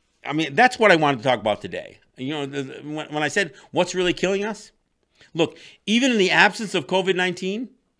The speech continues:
we don't, we, we have a pretty low, uh, life expectancy because of some of these underlying conditions that we've, that, that have become so prevalent in our, in our territories. Again, kidney disease,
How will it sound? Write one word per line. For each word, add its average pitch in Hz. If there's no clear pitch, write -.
we 226
don't, 208
we, 196
we 165
have 254
a 165
pretty 214
low, 185
uh, 147
life 208
expectancy 92
because 247
of 208
some 180
of 139
these 127
underlying 131
conditions 107
that 107
we've, 104
that, -
that 127
have 113
become 139
so 135
prevalent 127
in 113
our, 107
in 110
our 98
territories. 87
Again, 156
kidney 196
disease, 98